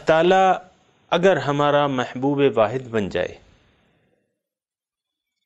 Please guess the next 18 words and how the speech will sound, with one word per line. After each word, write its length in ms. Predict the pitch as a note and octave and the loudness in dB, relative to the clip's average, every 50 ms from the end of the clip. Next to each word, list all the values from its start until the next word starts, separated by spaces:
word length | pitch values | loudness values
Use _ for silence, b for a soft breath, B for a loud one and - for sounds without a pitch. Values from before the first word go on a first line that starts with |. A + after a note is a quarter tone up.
| _ _ _ _ _ _ _ _ _ | _ _ _ _ _ _ _ _ _
हम 340 | - - D3 F3 F3+ F3+ - - | -6 -2 -2 0 0 -2 -4 -4
हर 260 | - - E3 F#3 F#3 | -2 0 0 0 0
चीज़ 500 | E3 - - - - G#3+ A3 A3 G3+ - | -2 -8 -8 -4 0 2 2 2 2 0
से 260 | - - - E3 D3+ C#3+ | -2 -2 -2 0 -2 -2
ज़्यादा 420 | A#2+ A2 B2 B2+ C3 C3+ E3+ F3 E3 | 0 0 0 0 2 2 2 2 2
उससे 340 | C3 A#2 - - C#3+ C3+ C3 | 2 0 -2 0 0 0 0
मोहब्बत 520 | B2+ A2+ - - A#2 A2+ B2 D#3 - - | 0 -2 -4 -6 -6 -2 -2 -2 -2 -2
करने 320 | - - A#2+ A2+ A2 G#2 G2 | -2 -2 -2 0 -2 -2 -4
लगें 260 | F#2 F2+ E2+ F#2+ F2+ - - - - | -4 -6 -8 -10 -16 -20 -20 -16 -10
अल्लाह 240 | A#2+ A2+ A2 G#2+ G2+ | -6 -4 -4 -4 -4
ताला 320 | - - G#2 G2+ G2+ G#2 G2 | -2 -2 -2 0 0 -2 -4
से, 160 | - - - _ _ _ _ _ _ _ _ _ _ - b b b b b _ - | -6 -8 -16 _ _ _ _ _ _ _ _ _ _ -20 b b b b b _ -8
जो 160 | - B2 B2 | -6 -4 -4
कि 140 | A2 - C3+ B2+ | -2 -4 -4 -2
मोमिन 360 | A#2+ A#2 B2+ C#3+ D#3 D#3 C#3 | -2 -2 -2 -2 -2 -4 -4
की 140 | - A#2 G#2 | -6 -8 -10
सिफत 400 | - - G#2+ - D#3+ C#3+ - - | -8 -10 -6 -4 -4 -4 -4 -6
है 180 | - - - | -12 -14 -14